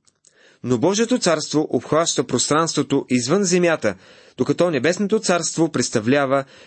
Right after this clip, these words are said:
небесното управление над земята. Посланието на Исус е същото, както това на Йоан Кръстител в Евангелието на Матей: „Покайте се и повярвайте в благовестието.“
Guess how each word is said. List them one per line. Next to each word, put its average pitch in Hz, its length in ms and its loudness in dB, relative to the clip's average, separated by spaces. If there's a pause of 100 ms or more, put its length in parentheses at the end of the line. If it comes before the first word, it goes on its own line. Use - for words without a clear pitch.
(160)
небесното 156 560 0
управление 123 800 0 (100)
над 107 500 -4
земята. 104 540 -4 (1400)
Посланието 185 560 2
на 123 100 4
Исус 160 380 0 (320)
е 120 140 2
същото, 190 480 0
както - 280 -4
това 147 340 0 (120)
на 113 260 0
Йоан 151 300 2
Кръстител 165 540 0
в 95 220 -2
Евангелието 113 560 -2
на 107 100 -4
Матей: 113 400 0 (880)
„Покайте 190 440 0
се 131 320 0 (280)
и 127 140 2
повярвайте 175 640 0
в 143 140 -2
благовестието.“ 92 800 -2